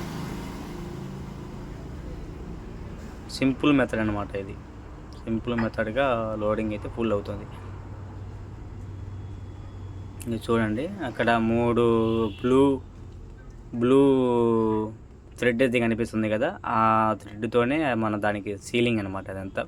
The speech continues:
ప్యాకింగ్. దాంతో సీల్ చేసి లేబుల్ అంటించి, అది అయితే ఫైనల్గా అయితే అది చూడండి అలా వెళ్తుంది అనమాట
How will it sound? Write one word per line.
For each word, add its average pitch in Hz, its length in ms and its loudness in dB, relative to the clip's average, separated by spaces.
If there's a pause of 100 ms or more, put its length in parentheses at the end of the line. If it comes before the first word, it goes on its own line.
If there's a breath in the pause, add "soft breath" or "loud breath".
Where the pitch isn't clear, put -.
(140)
ప్యాకింగ్. 107 400 0 (2500 loud breath)
దాంతో 117 220 2 (240)
సీల్ 120 260 4
చేసి 110 200 0 (120)
లేబుల్ 117 260 4
అంటించి, 113 400 -2 (180)
అది 107 180 0 (220)
అయితే 107 380 -2 (1800)
ఫైనల్గా 113 440 2
అయితే 107 200 -4
అది 101 140 -2
చూడండి 101 300 -4 (3500)
అలా 110 180 0
వెళ్తుంది 107 260 -2
అనమాట 101 280 -4